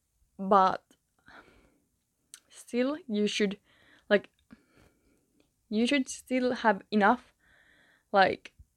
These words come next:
you should sho-, show your reader enough so that they are seeing what you are basically seeing just through their own, like, own eyes, kinda. Because obviously, like, for example, some people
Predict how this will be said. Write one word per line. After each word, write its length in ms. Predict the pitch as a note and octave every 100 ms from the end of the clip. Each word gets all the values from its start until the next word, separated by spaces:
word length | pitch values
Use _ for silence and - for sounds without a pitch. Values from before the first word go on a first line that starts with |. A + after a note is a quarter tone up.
| _ _ _ _ _
you 140 | G#3+ C4
should 200 | C#4+ -
sho-, 360 | - - C4+ -
show 240 | - - C4+
your 180 | C4 B3+
reader 240 | A3+ G#3 -
enough 480 | G3+ G3+ B3 - -
so 220 | - -
that 180 | G3+ F#3+
they 180 | G3 F#3+
are 80 | F#3
seeing 440 | F#3 G#3 G3+ G#3
what 120 | G3 - _
you 220 | F3+ G#3
are 80 | C4+
basically 400 | C#4 D4 D4+ D4
seeing 340 | D4 D4+ C#4 - _
just 340 | A3 G#3 F3+ -
through 240 | - G3
their 200 | F#3 F3+ F#3
own, 280 | F3 F3 F3 - - _ _ _
like, 600 | F#3+ F3 E3+ F2+ - - - _ -
own 200 | F#3 -
eyes, 240 | F2+ -
kinda. 340 | - C#3 C3+ - _ _ _ _ _ -
Because 260 | G3 F#3+ -
obviously, 400 | A3+ D4 D4 C#4 - - - _ _
like, 200 | G#3+ G3
for 120 | - G3+
example, 360 | - F#3+ G3 -
some 240 | - C4
people 320 | D4+ D4 C#4+